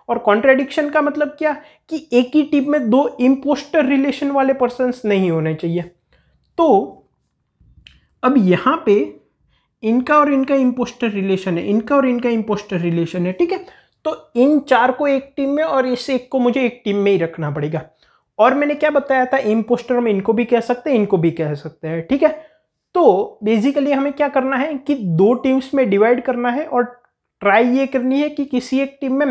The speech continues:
maximum possible number of persons आ जाए और आपस में किसी का इम्पोस्टर रिलेशन ना हो, तो वही हमारे, वो जो ग्रुप होगा वही इम्पोस्टर हो जाएगा, maximum number of imposters का ग्रुप। तो अगर मैं यहाँ पे देखूँ तो ये अभी वैलिड है, ठीक है।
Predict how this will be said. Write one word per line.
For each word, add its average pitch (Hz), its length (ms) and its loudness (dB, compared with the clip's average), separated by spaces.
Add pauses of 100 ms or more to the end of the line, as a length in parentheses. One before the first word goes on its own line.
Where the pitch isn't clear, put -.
maximum 262 600 0
possible 247 480 0
number 233 240 0
of 233 160 2 (160)
persons 214 420 0
आ 180 120 4
जाए 214 280 0 (400)
और 226 200 6 (400)
आपस 254 400 0
में 320 140 -4
किसी 277 240 -4
का 277 140 0
इम्पोस्टर 226 560 0
रिलेशन 208 440 2
ना 180 140 -2
हो, 160 180 -6 (500)
तो 247 100 4
वही 196 360 4
हमारे, 285 320 2 (520)
वो 208 400 2
जो 285 160 0
ग्रुप 247 300 0
होगा 208 180 0
वही 220 300 2
इम्पोस्टर 254 500 0
हो 262 80 2
जाएगा, 247 300 0 (440)
maximum 247 580 2
number 240 280 2
of 247 100 -2
imposters 233 540 -2
का 240 120 0
ग्रुप। 226 280 -4 (720)
तो 311 60 -8
अगर 269 300 2
मैं 311 120 2
यहाँ 262 320 0
पे 294 100 0
देखूँ 247 300 -2
तो 208 140 -4
ये 240 260 2
अभी 269 240 2
वैलिड 185 420 2
है, 151 80 -6
ठीक 277 220 0
है। 381 120 -4